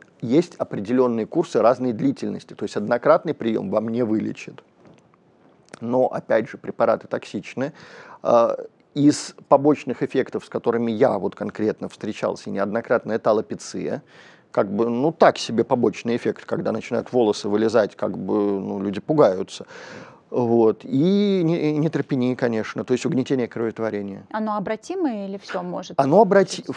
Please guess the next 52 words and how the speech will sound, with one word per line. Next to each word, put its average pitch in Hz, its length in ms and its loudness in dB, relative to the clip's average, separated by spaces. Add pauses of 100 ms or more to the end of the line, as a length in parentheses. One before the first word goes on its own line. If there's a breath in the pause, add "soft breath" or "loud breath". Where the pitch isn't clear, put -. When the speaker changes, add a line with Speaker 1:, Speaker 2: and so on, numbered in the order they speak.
Speaker 1:
в - 40 -20
принципе, 190 460 2
оно 123 160 4
обратимое. 110 640 0
Ну, 127 320 0
бывают 120 600 4
деятели, 120 420 0
которые 120 300 2
огромные 123 360 2
дозы, 175 200 4
конечно, 98 380 -8
употребляют, 98 800 -4
но, 117 160 -2
в - 40 -20
принципе, 165 460 -4
нет. 104 180 -4
Это 113 160 2
обратимые 143 460 2
вещи, 117 240 0
но 107 80 -2
они 104 140 -4
пугающие, 110 640 0
конечно. - 380 -16 (460 loud breath)
Speaker 2:
А - 100 0
вот 208 140 -6
ещё 247 200 -4
я 220 60 -2
хотела 202 280 -8
спросить - 300 -14
Speaker 1:
Мгм. 196 60 -10
Speaker 2:
про 220 120 -4
кошек. 190 460 -4
Вот 190 100 -12 (120)
везде 185 440 -6
мы 180 100 -8
всё - 180 -16
время 180 320 -8
об 175 120 -10
этом 175 240 -12
помним, 247 400 -2
что - 160 -10
беременным 180 600 -4
ни 175 60 -8
в - 80 -16
коем 175 220 -8
случае 180 440 -10
нельзя 170 300 -12
контактировать 170 720 -14
с - 60 -20
кошками 254 480 -6
из-за 208 340 -10
токсоплазмоза, 190 1120 -10